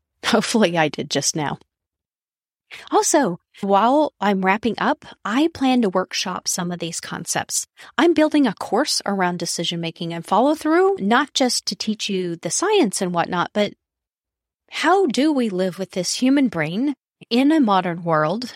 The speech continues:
that causes us a great amount of s-, stress? And how do we take action on that? How do we counterbalance that, but in a very playful way? It's gonna be a very Lisa approach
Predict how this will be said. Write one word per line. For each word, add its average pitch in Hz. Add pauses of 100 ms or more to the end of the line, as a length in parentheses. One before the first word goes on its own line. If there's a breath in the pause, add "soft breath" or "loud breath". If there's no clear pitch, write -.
(120)
that 233
causes 262
us 175
a 170
great 208
amount 180
of 151
s-, - (180)
stress? -
And 202
how 247
do 302
we 392
take -
action 269
on 247
that? 262
How 233
do 285
we 330
counterbalance 180
that, 247
but 202
in 202
a 196
very 190
playful -
way? -
It's 175
gonna 214
be 202
a 170
very 226
Lisa 262
approach -